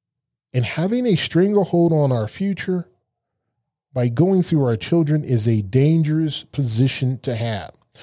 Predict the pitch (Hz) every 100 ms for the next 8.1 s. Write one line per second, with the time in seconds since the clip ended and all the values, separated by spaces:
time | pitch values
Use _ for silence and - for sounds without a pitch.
0 | - - 147 156 156 160 208 220 170 170
1 | 135 131 143 151 175 147 127 123 - -
2 | 185 196 202 - 156 120 - 202 131 113
3 | 107 - 156 175 170 156 160 139 110 -
4 | 117 156 180 180 135 113 - 135 135 175
5 | 214 208 185 185 151 131 - 220 220 208
6 | 180 143 120 147 156 156 151 - 151 156
7 | 156 - - 117 131 151 - - 135 147